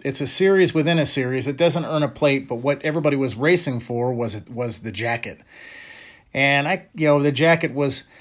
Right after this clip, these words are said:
I don't wanna say it was a gimmick, but it was certainly something that we were hoping would attract riders to wanting to race that series. And based on the turnout that I saw of people who were in a, in a championship battle, uh, at the SoCal Hare and Hound race, it, it would appear to me that that jacket must mean something.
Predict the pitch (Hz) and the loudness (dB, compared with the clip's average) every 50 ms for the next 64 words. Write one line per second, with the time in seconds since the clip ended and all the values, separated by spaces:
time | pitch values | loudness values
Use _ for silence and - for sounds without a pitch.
0 | - _ - 175 202 202 202 196 185 - - 185 185 175 156 156 151 127 151 139 | -16 _ 2 4 6 6 6 6 4 4 4 4 4 4 2 2 0 0 -2 -4
1 | 123 117 156 151 147 139 135 - 139 135 131 127 135 123 - - 170 170 156 147 | -2 0 0 0 0 0 -2 -2 -2 -2 -2 -2 0 0 2 2 0 0 -2 -2
2 | 147 139 - 165 147 131 147 131 135 131 139 151 143 135 123 147 160 156 151 139 | -2 0 -2 -2 -2 -2 -4 -4 -4 -2 -2 0 0 0 2 0 0 0 0 0
3 | 135 123 127 120 - 147 147 143 135 120 - - 117 123 135 135 143 143 139 135 | 0 0 -2 -2 2 2 4 4 2 0 -8 -16 -6 -2 0 2 2 2 2 0
4 | 135 - - 139 123 131 139 139 139 131 123 - 131 113 123 135 156 156 - - | -2 -4 -4 -4 -2 0 0 0 0 -2 -4 -6 -6 -2 0 0 0 0 0 0
5 | 139 127 117 - - 175 185 175 147 135 135 131 - - _ _ _ _ _ _ | -2 -2 0 0 2 2 4 4 4 2 2 0 -2 -6 _ _ _ _ _ _
6 | _ _ _ _ _ _ _ _ _ - 151 143 139 113 151 170 196 180 - 196 | _ _ _ _ _ _ _ _ _ -6 -4 -4 -2 2 2 2 4 2 2 0
7 | 180 165 151 - - 160 156 151 147 147 147 139 139 131 - - 156 143 143 131 | 0 0 -2 -2 0 0 2 2 2 2 2 2 2 2 2 2 4 4 2 2
8 | - 156 151 - 147 - - 151 139 131 135 113 160 160 151 127 - - - - | 0 -2 -2 -2 -4 -2 0 0 0 0 -2 -2 -2 -2 -2 -4 -4 -10 -8 -6
9 | 143 143 139 127 113 - - - 165 165 160 160 151 135 131 - 135 110 95 - | -6 -4 -4 -6 -6 -6 -4 -2 0 0 0 0 -2 -2 -2 -4 -6 -6 -2 0
10 | 147 147 151 139 120 110 110 - - - - - - _ _ - 123 120 123 139 | 2 2 2 2 0 -2 -6 -10 -18 -20 -20 -20 -20 _ _ -6 -6 -4 -2 -2
11 | 139 135 - - 127 123 120 113 - - 165 156 143 - 156 147 139 120 135 147 | -2 -4 -4 -4 -4 -2 -2 0 0 2 2 2 2 2 2 2 2 2 0 0
12 | 143 135 127 131 143 151 151 139 127 127 120 113 - 127 123 117 107 - _ - | 0 0 0 0 0 0 0 0 0 0 0 -2 -4 -6 -6 -8 -10 -14 _ -8
13 | 127 131 135 135 135 - 190 190 180 160 151 151 135 131 123 - 135 131 117 123 | -6 -6 -6 -4 0 2 2 2 2 2 0 0 0 -2 0 0 0 0 0 2
14 | 135 139 131 131 120 110 120 123 120 - 127 123 123 120 117 113 - - 101 95 | 0 0 0 0 -4 -6 -6 -6 -6 -6 -6 -6 -4 -4 -4 -4 -6 -6 -8 -10
15 | - 98 90 92 | -14 -16 -18 -18